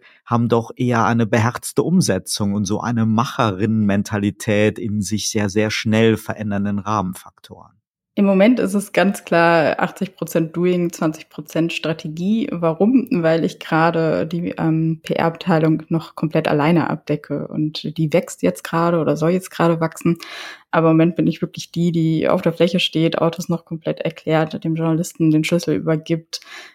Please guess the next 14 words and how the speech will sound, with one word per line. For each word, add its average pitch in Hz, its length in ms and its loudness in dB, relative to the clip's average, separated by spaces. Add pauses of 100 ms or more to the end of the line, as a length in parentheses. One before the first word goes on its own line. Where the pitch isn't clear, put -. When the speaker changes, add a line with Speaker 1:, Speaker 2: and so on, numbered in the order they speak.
(100)
Speaker 2:
ähm, 165 540 4
und 185 160 4
gleichzeitig 160 520 2
eben 160 300 0
aber 147 220 0
auch 160 120 0
die - 140 -18
strategische 160 560 -4
Entwicklung 156 400 0
der 156 140 0
Marke 156 320 0
langfristig 151 560 -2
planen 156 420 2
soll. 135 260 -2